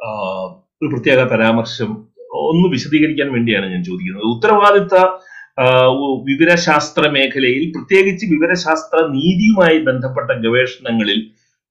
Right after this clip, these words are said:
തീർത്തും ഉപരിതല സ്പർശിയായി മാത്രമാണ് നീതിയുടെ രാഷ്ട്രീയ ആശയങ്ങൾ പരാമർശിക്കപ്പെടുന്നത് എന്നത് വലിയൊരു പോരായ്മയാണ്.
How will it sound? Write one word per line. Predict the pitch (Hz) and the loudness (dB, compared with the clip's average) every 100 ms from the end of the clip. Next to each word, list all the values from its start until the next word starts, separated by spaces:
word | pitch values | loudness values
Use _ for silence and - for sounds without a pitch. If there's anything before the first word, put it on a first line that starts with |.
| - | 2
തീർത്തും | 202 233 - 240 190 | 4 4 2 4 4
ഉപരിതല | 156 185 196 202 196 | 4 4 4 2 2
സ്പർശിയായി | - - 160 - 170 151 139 139 | -2 -2 -2 -2 0 2 2 2
മാത്രമാണ് | 127 123 156 160 180 143 120 113 107 104 - _ _ _ - | -2 0 0 0 2 2 2 2 2 -2 -12 _ _ _ -4
നീതിയുടെ | 123 156 160 165 160 151 143 | 2 4 4 2 0 0 2
രാഷ്ട്രീയ | 123 131 - - 151 151 135 | 2 2 0 -4 -2 2 2
ആശയങ്ങൾ | 117 120 117 131 120 120 113 113 | 2 0 -2 -2 0 0 0 -2
പരാമർശിക്കപ്പെടുന്നത് | 110 107 117 123 127 123 135 120 123 110 107 104 104 104 107 113 | -4 -2 0 0 -2 -6 -10 -12 -12 -12 -10 -8 -6 -8 -8 -4
എന്നത് | 110 110 | -4 -4
വലിയൊരു | 104 104 104 104 101 | -6 -4 -6 -8 -10
പോരായ്മയാണ്. | 101 104 104 101 92 87 87 | -10 -8 -10 -10 -14 -14 -14